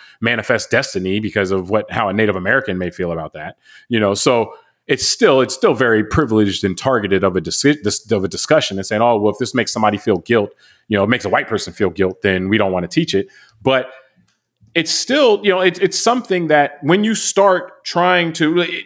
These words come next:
it represents, when you start trying to get out of,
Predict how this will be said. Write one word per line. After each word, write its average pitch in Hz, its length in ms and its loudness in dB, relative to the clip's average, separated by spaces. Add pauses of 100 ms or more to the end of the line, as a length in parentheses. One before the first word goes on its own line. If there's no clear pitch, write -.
(120)
it 180 380 0
represents, 175 640 2
when 143 160 2
you 196 80 -2
start 180 360 2
trying 165 400 -2
to 135 140 -6
get 151 260 -2
out 143 280 0
of, 117 460 2